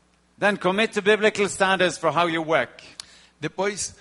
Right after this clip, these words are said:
Speaker 2: se comprometa com padrões bíblicos em como você trabalha.
Speaker 1: Just if, if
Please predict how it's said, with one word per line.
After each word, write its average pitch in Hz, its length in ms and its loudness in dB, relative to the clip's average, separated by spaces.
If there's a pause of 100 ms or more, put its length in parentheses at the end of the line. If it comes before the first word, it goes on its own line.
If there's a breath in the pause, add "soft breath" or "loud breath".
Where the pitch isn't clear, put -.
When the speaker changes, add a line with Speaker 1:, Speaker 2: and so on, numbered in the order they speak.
(100)
Speaker 2:
se 185 100 -12
comprometa 185 500 -4
com 180 200 -6
padrões 175 560 0
bíblicos 160 480 -8
em 165 100 -8
como 202 240 -6
você 160 260 -6
trabalha. 143 460 -6 (720)
Speaker 1:
Just 165 260 -8
if, 170 280 -8
if - 360 -10